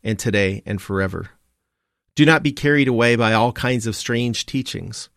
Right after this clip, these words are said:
for it is well for the heart to be strengthened by grace, not by regulations about food which have not benefited those who observe them.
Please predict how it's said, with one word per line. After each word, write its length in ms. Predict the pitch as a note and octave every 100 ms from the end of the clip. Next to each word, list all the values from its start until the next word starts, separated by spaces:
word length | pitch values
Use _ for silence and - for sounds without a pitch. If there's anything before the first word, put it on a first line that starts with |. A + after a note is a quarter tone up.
| _ _ _ -
for 140 | D3
it 100 | C3+
is 140 | B2+
well 240 | A2 B2 D3
for 140 | E3
the 120 | C#3
heart 200 | A2+ A2+ G#2
to 60 |
be 100 | G2+
strengthened 580 | G#2 - B2+ B2 C3 A#2
by 140 | G#2+
grace, 560 | G2+ A2 B2 G#2+ - - _
not 200 | B2+ B2+
by 100 | B2+
regulations 800 | A2+ A#2+ A2 G#2 G#2+ G#2+ A2+ G2
about 260 | F#2+ F#2+
food 360 | - - C#3 G#2
which 200 | G2+ G#2
have 160 | A2 G#2
not 220 | A2 -
benefited 460 | A2+ A2+ A#2 G2
those 260 | F#2 G2+ G2
who 120 | G2
observe 380 | F2 F#2 F#2+ G2+
them. 260 | D#2+ E2